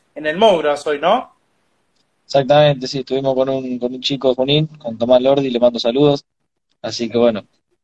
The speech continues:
Speaker 2: eh, sí, estuvimos probando hoy y bueno, vamos a ver si, si podemos estar más adelante también probando, corriendo con él. Así que bueno, vamos a ver qué pasa.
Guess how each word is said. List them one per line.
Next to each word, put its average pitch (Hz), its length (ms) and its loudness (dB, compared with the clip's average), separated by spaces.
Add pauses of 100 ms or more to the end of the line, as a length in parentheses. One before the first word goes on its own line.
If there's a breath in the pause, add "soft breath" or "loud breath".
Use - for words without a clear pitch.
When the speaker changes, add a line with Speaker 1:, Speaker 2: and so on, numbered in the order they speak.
(140)
Speaker 2:
eh, 107 300 2
sí, 120 140 -2
estuvimos 123 280 4
probando 131 440 4
hoy 143 300 4
y - 20 4
bueno, 120 260 2 (580)
vamos 113 260 0
a - 20 6
ver 117 100 4
si, 104 420 -6 (600)
si - 180 -10
podemos 117 420 2
estar 123 320 0
más 120 180 2
adelante 117 380 0
también 120 260 -4
probando, 127 420 4
corriendo 123 440 0
con 113 120 -4
él. 131 220 -4 (460)
Así 107 280 -4
que 107 100 -2
bueno, 107 200 0 (480)
vamos 107 180 -4
a 107 60 4
ver 104 80 0
qué 104 80 -4
pasa. - 240 -4